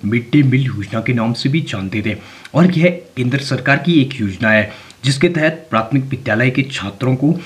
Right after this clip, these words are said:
निःशुल्क भोजन खिलाना इसका मोटिव है।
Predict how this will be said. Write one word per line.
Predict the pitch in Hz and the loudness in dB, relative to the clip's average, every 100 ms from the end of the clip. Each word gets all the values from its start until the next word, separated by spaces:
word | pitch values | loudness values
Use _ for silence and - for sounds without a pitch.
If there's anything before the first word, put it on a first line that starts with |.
| - - | -14 -2
निःशुल्क | 127 - 170 170 - - | 0 4 2 2 -4 -4
भोजन | 107 135 135 | -2 2 2
खिलाना | - 135 139 160 180 - - - 123 | 2 2 4 2 0 -10 -20 -12 -8
इसका | - 175 196 - _ 104 | 0 0 0 -10 _ 0
मोटिव | 104 107 101 120 | 2 2 0 0
है। | 113 | 0